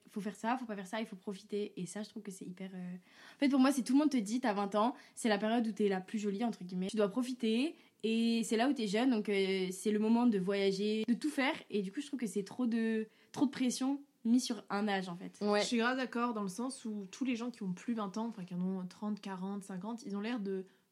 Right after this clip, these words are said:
Speaker 3: tous regretter cette décennie et cet âge-là, et comme si, en fait, leur âge qu'ils avaient maintenant, il était pas intéressant, alors que, bah, je pense que, en vrai, je pense que cinquante ans, c'est un âge génial. Tes enfants, ils commencent à partir, t'as plus d'argent,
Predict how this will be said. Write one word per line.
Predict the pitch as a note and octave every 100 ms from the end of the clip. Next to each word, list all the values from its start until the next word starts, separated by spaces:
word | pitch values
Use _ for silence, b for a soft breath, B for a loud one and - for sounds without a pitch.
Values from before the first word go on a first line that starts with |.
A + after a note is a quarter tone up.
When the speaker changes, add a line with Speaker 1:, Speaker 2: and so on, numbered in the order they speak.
| -
Speaker 3:
tous | D4 C#4+
regretter | - A#3 G#3+ G#3+ A#3+ B3 -
cette | G3+
décennie | F#3 F#3 A3 A3 B3
et | G#3+
cet | F#3+ G3
âge-là, | G3+ G3 G#3 B3 A#3
et | F#3 F3 - -
comme | A#3
si, | A#3 -
en | G3+
fait, | A#3+ A#3+
leur | G3+ F#3+
âge | G#3 G#3+ -
qu'ils | G#3
avaient | F#3 F#3+
maintenant, | F#3+ F#3 G#3+ A3+
il | G3 F3+
était | F3+
pas | F3+
intéressant, | G3+ F#3+ F#3 F3+ G#3+ A3
alors | G#3 F3
que, | -
bah, | E3+ E3+ E3 E3+
je | -
pense | - G3
que, | - - - - _ _ -
en |
vrai, | G#3+
je | C4+
pense | B3+
que | B3 -
cinquante | F#3 F#3 A3+
ans, | B3 -
c'est | - - -
un | -
âge | F3+ F3
génial. | G3 B3 A#3
Tes | F#3
enfants, | F3+ F3+
ils | G3+
commencent | F#3 F#3 F#3
à | F3 - _
partir, | F#3 - A#3+ C#4+ - b b b _
t'as | F#3 E3+
plus | - - G3+
d'argent, | F#3 F3+ A3+